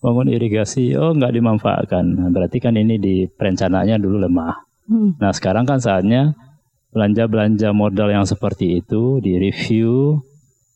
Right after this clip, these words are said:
Speaker 1: ya kualitasnya, kemudian ya ya, di ini, di rasionalisasi.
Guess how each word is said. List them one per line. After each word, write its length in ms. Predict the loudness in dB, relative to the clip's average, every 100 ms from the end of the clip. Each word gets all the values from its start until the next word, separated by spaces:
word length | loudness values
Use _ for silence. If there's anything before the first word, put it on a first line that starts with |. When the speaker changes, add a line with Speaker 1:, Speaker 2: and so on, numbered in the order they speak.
| _
Speaker 1:
ya 460 | -4 -2 0 -2 -6 -20 _ _ _ _
kualitasnya, 880 | -6 -2 -2 -2 -4 -4 0 0 2 2 0 0 -2 -6 _ _ _
kemudian 720 | -4 0 0 0 2 2 2
ya 400 | 2 2 2 0 -4 -20 -20 _ _ _ _
ya, 360 | -4 -2 0 0
di 260 | 0 0 0 0 0 0 0
ini, 320 | 2 2 2 0 _ _ _ -10
di 580 | -4 -2 -2 -2 -2 -4 -8 -18 _ _ -6
rasionalisasi. 920 | -2 -2 0 0 0 -2 -4 -2 -2